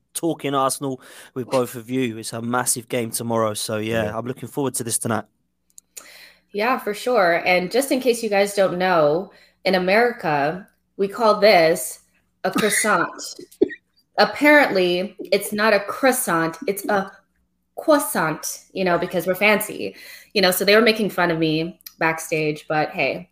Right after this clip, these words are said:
Speaker 3: this is my croissant, and I'm looking forward to eating that,
Speaker 1: Is it nice?
Speaker 3: you know?
Speaker 1: Is it nice? Is it nice, Jess?
Speaker 3: Yeah.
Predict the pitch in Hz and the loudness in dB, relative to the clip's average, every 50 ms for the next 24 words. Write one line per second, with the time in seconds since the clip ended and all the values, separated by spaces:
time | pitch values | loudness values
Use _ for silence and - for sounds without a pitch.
0 | _ _ 202 196 196 202 190 185 170 170 - 185 165 - - 160 156 156 151 143 | _ _ -4 -4 -2 -4 -4 -4 -4 -2 -4 -6 -6 -2 -2 0 0 0 -2 -4
1 | - - 147 151 151 151 147 147 160 165 - - _ _ _ _ _ _ _ _ | -4 -4 -4 -2 -2 0 -2 -2 -4 -4 -8 -14 _ _ _ _ _ _ _ _
2 | _ _ _ _ _ _ - 185 190 190 190 185 170 165 180 170 170 165 - - | _ _ _ _ _ _ -2 -2 0 0 -2 -4 -4 -2 0 -2 -2 -2 -2 -2
3 | 160 165 156 156 135 85 - - - - 131 139 143 151 156 143 117 151 151 151 | -2 -2 -2 -4 -6 -8 -10 -8 -6 -4 -2 0 0 2 2 2 0 0 -2 -2
4 | - 127 123 120 143 151 139 123 - - - - - _ - 113 117 113 127 143 | -4 -4 -4 -2 0 0 0 0 -2 -4 -6 -8 -12 _ -14 -12 -10 -6 -2 -2
5 | 147 139 - - 98 95 - - - - _ _ _ _ _ _ _ _ _ _ | -2 -2 -2 -6 -10 -12 -12 -12 -14 -16 _ _ _ _ _ _ _ _ _ _
6 | _ _ _ _ _ _ _ _ _ _ 185 208 202 165 147 | _ _ _ _ _ _ _ _ _ _ 0 0 0 0 -4